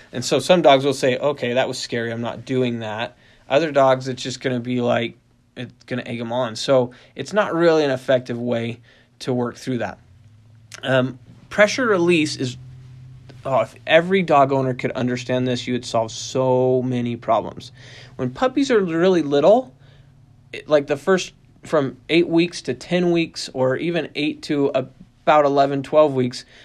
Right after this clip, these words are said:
we're gonna use very little pressure release, but we're gonna use some. So, like, for manners, like, if I wanna teach my dog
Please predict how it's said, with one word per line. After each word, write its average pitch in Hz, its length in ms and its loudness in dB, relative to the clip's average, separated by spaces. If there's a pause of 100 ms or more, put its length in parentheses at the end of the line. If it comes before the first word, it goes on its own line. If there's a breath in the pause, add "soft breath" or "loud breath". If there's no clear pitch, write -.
(140 loud breath)
we're 143 120 -2
gonna 220 320 0 (840)
use 143 260 -6
very 139 480 4
little 135 260 4
pressure 131 380 0
release, 135 340 0
but - 420 -2
we're 160 140 2
gonna 160 220 2
use 131 280 -2
some. 107 360 -4 (800 soft breath)
So, 180 200 0
like, 165 200 6
for - 180 -2
manners, 165 600 0
like, 135 180 0
if 143 100 -4
I 147 80 6
wanna 156 200 2
teach 147 260 -10
my 143 120 0
dog 135 440 2